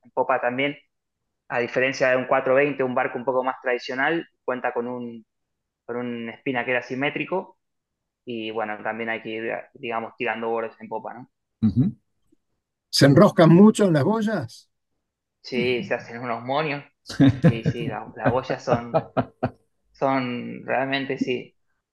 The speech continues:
Speaker 1: Porque muchas veces pasa que en las regatas muy grandes que como hay que meter el spinnaker para adentro, si va, vienen dos barcos medio jugados, mientras que está entrando el spinnaker puede engancharse un tripulante o,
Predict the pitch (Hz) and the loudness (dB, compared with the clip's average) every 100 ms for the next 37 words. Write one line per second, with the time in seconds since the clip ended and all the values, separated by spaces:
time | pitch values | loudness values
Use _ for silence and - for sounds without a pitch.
0 | _ 135 120 123 143 156 143 151 165 - | _ -4 0 0 -2 0 2 2 0 -2
1 | 151 160 139 131 120 123 - _ _ _ | -2 -2 -4 -4 -4 -6 -14 _ _ _
2 | _ _ _ _ _ _ - 127 123 123 | _ _ _ _ _ _ -6 -2 -2 0
3 | 139 143 131 135 131 156 139 135 123 117 | 0 0 0 0 0 0 -4 -8 -6 -6
4 | 117 113 120 - _ _ _ _ 127 123 | -6 -10 -14 -20 _ _ _ _ -4 -2
5 | 135 139 135 143 127 156 139 135 127 131 | -2 -2 0 0 0 -2 -2 -2 0 0
6 | 139 156 156 185 247 _ _ _ _ 123 | 0 0 -2 -2 -4 _ _ _ _ -10
7 | 113 117 123 123 143 135 131 139 139 123 | -10 -4 -4 -2 -4 -2 -2 -2 -2 -6
8 | 139 131 131 135 180 175 - _ _ _ | -6 -6 -4 0 0 -2 -8 _ _ _
9 | _ - 135 123 120 - 131 147 143 143 | _ -18 -12 -8 -8 -6 -4 -2 -2 -2
10 | 127 - 160 143 123 127 127 127 123 120 | -4 -2 -4 -2 -4 -4 -4 -2 -2 -4
11 | 131 131 120 117 131 147 151 147 131 123 | -6 -8 -14 -6 -2 0 0 -2 -4 -2
12 | 123 123 | -2 -6